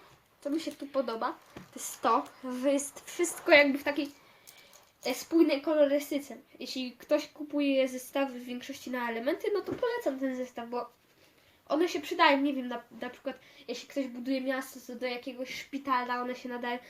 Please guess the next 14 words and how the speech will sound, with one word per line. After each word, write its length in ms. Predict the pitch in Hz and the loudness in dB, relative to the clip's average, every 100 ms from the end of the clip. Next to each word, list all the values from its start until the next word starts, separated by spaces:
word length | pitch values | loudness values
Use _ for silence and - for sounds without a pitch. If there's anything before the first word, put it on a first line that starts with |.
| - - - | -20 -20 -18
bo 60 | |
tu 120 | - 277 | -2 -2
jest 180 | 269 | 0
masa, 500 | 269 277 311 320 330 | 4 8 6 6 4
masa 600 | 311 294 285 294 285 269 277 - | 4 6 6 6 4 -4 -4 -14
takich 320 | 254 240 240 | -12 -10 -10
białych 760 | 226 247 262 311 285 285 277 277 - - - _ - | -10 0 6 8 8 6 2 0 -14 -20 -20 _ 0
elementów 720 | 269 277 269 226 214 - - _ _ - _ | 4 6 4 2 -6 -18 -20 _ _ -20 _
i 120 | 269 277 | 2 6
masa 340 | 302 302 302 | 6 4 0
takich 340 | 269 - 247 | -2 -10 -8
dużych 720 | 233 294 262 285 285 277 - - - _ _ _ | 0 2 4 4 4 0 -6 -16 -20 _ _ _
też 220 | 262 233 - | -8 -8 -8
elementów. 460 | 226 226 214 - | -6 -6 -8 -18